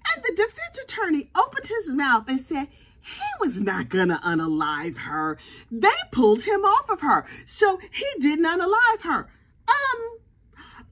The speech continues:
according to his statement, had he been given the chance, he would have indeed unalived her. And it took three grown men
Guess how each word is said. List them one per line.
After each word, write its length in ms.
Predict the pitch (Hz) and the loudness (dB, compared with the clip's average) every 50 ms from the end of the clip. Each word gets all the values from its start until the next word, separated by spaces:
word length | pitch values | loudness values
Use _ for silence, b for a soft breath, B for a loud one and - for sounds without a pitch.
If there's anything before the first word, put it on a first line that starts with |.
| - | 0
according 640 | - 440 - 330 - - - 339 370 403 415 381 381 | 2 2 2 0 -4 -4 0 0 2 2 0 -2 -2
to 180 | - - 359 | -2 -4 -4
his 240 | 311 294 320 277 247 | -2 -2 -4 -4 -4
statement, 600 | - - - - 320 330 - - 214 196 175 b b b b | -8 -8 -6 -4 -4 -4 -4 -6 -8 -8 -8 b b b b
had 420 | b - - 302 370 403 359 392 403 | b -6 -4 -2 0 2 2 2 0
he 260 | 330 - 381 403 440 453 | 2 6 8 8 8 8
been 200 | 403 359 320 262 | 6 2 0 2
given 320 | 247 330 359 330 339 311 | 2 0 0 2 2 2
the 120 | 311 311 302 | 2 2 0
chance, 480 | - - 381 381 370 330 311 311 - B B B B | -2 -4 -2 -2 -2 -2 -4 -4 -6 B B B B
he 180 | - 392 415 403 | 6 8 10 10
would 200 | 370 370 359 359 | 8 6 0 -2
have 240 | 330 339 370 320 302 | -2 -2 -2 -2 0
indeed 680 | 330 302 262 214 185 170 233 294 370 480 508 427 302 - - | 2 2 0 0 2 4 6 6 6 6 4 2 0 0 0
unalived 600 | 233 247 240 220 202 196 190 180 170 170 170 - | 0 2 2 2 4 4 4 4 4 2 -4 -4
her. 240 | - 208 190 214 247 B B B B B | -2 -2 -2 -2 -4 B B B B B
And 160 | 330 339 339 | 0 2 2
it 140 | 359 349 359 | 2 0 -2
took 260 | - 320 339 330 b b b b b | -4 -4 -4 -4 b b b b b
three 640 | _ - - - 294 277 320 381 403 440 466 480 453 - - _ 175 165 | _ -10 -4 0 2 4 6 8 8 8 6 4 -2 -6 -8 _ -16 -8
grown 580 | 143 185 190 214 - 320 370 381 359 330 277 | -4 0 4 6 6 6 6 2 2 2 2
men 480 | 269 339 381 349 294 269 262 254 254 | 2 2 0 0 0 0 0 0 -2